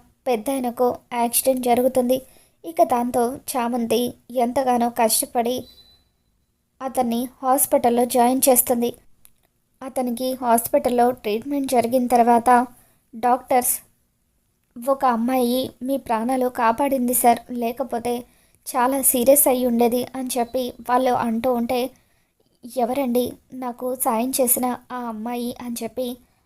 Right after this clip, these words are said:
ఆ పెద్దాయన అడుగుతూ ఉంటాడు. ఇక దాంతో, "అదిగో ఆ అమ్మాయి" అని చెప్పి వాళ్ళు చామంతి వైపు చూపిస్తూ ఉంటారు. ఇక దాంతో చామంతి వచ్చి, "ఇప్పుడు ఎలా ఉందండి మీకు?" అని చెప్పి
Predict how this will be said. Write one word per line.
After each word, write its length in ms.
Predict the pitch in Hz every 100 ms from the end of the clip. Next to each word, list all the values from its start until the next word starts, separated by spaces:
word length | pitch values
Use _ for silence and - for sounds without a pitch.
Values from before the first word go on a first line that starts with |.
| _
ఆ 100 | -
పెద్దాయన 500 | 294 254 233 262 254
అడుగుతూ 360 | 240 226 220 247
ఉంటాడు. 380 | 247 233 247 233 - 262
ఇక 180 | 262 240
దాంతో, 400 | 226 226 233 247 240 247
"అదిగో 320 | 240 233 285 -
ఆ 80 | 220
అమ్మాయి" 400 | 226 262 262 247 240
అని 140 | 226
చెప్పి 280 | 226 220 247 240 - _ _ _ _
వాళ్ళు 340 | 254 240 233 262 285 _ _ _ _ _ -
చామంతి 440 | 285 285 330 320
వైపు 260 | 262 226 277
చూపిస్తూ 500 | 269 240 277 - 269
ఉంటారు. 380 | 247 240 247 247 - -
ఇక 140 | 285
దాంతో 340 | 247 226 240 254
చామంతి 520 | 247 233 226 269 269
వచ్చి, 340 | 240 233 277 262 269 -
"ఇప్పుడు 320 | 269 - 262 254 240 _ 233
ఎలా 200 | 226 247
ఉందండి 420 | 277 269 254 240
మీకు?" 280 | 247 233 226
అని 160 | 247 233
చెప్పి 260 | 240 220